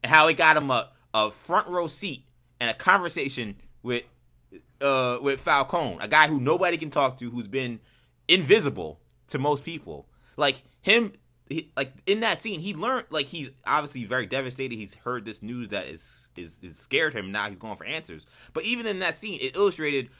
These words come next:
Bruce, he learned something here. He now sees here, wow, being Bruce Wayne actually is very helpful as Batman. He didn't see it the whole movie. I was trying to tell him, "You need to keep up appearances. It will actually help your overall life."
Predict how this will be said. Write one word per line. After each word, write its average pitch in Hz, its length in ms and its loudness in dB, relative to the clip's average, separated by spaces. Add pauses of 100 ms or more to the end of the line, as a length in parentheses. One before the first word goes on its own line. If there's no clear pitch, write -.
(400)
Bruce, 175 380 -4
he 165 200 -8
learned 165 260 -4
something 107 260 -8
here. 73 220 -16
He 175 200 -8
now 160 320 2
sees 190 480 -12
here, 107 320 -4 (280)
wow, 104 400 4
being 156 260 -2
Bruce 127 200 -8
Wayne 131 260 -2
actually 107 440 -4 (200)
is 135 280 0
very 113 240 0
helpful 92 500 -10 (500)
as 107 440 0
Batman. 85 480 -2
He 220 160 -2
didn't 185 220 -4
see 196 300 -6
it - 220 -8
the 113 80 -4
whole 156 180 -2
movie. 160 360 -6
I 151 140 2
was 185 120 -6
trying 151 180 0
to 101 60 -10
tell 196 220 0
him, 123 160 -10 (260)
"You 101 100 -12
need 170 140 -10
to - 60 -14
keep 139 120 -8
up 131 120 -8
appearances. 101 560 -8
It 95 80 -6
will 110 80 0
actually 123 460 -2 (280)
help 104 240 -4
your 104 140 -4
overall 117 520 -2
life." 78 280 -10